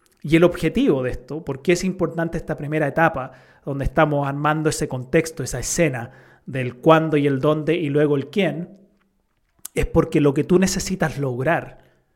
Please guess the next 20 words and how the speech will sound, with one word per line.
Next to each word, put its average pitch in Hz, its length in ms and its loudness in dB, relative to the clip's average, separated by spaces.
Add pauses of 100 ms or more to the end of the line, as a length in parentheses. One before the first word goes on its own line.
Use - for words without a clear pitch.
(500)
y - 80 -8
recuerda 151 320 6
que 156 80 2
te 143 100 2
dije 156 280 2
que 147 80 4
lo 139 120 4
importante 160 600 2
que 180 100 0
quiero 170 240 4
que 151 340 2 (480)
aprendas 156 540 0
en 156 80 -2
este 151 240 0
episodio 160 560 2
es 135 100 -2
que 147 160 -4
cada 160 220 4
etapa 160 340 0
tiene 160 420 -4